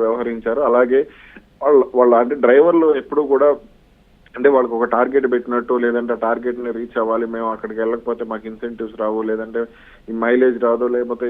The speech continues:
ఏ, టైంకి రీచ్ అవ్వకపోతే పరిస్థితి ఏంటి, ఇవన్నీ కూడా వాళ్ళ మైండ్లో ఇవన్నీ కూడా రన్ అయ్యి వాళ్ళు ప్రయాణికుల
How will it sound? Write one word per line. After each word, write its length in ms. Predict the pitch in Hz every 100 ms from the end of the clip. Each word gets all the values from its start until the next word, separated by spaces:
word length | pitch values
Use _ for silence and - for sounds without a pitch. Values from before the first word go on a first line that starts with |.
| 123
ఏ, 80 | 120 110 117
టైంకి 300 | 123 127 120
రీచ్ 180 | 120 120
అవ్వకపోతే 420 | 117 110 120 113
పరిస్థితి 460 | 110 113 113 _ 117
ఏంటి, 180 | 110 113 120 127
ఇవన్నీ 440 | 127 131 143 156 143 139
కూడా 160 | 143 139
వాళ్ళ 180 | 127 120 120
మైండ్లో 400 | 127 135 127 123
ఇవన్నీ 260 | 117 123 131
కూడా 140 | 127 123
రన్ 160 | 113 123
అయ్యి 280 | 120 123 147 120
వాళ్ళు 200 | 113 120 113
ప్రయాణికుల 480 | 117 139 143 143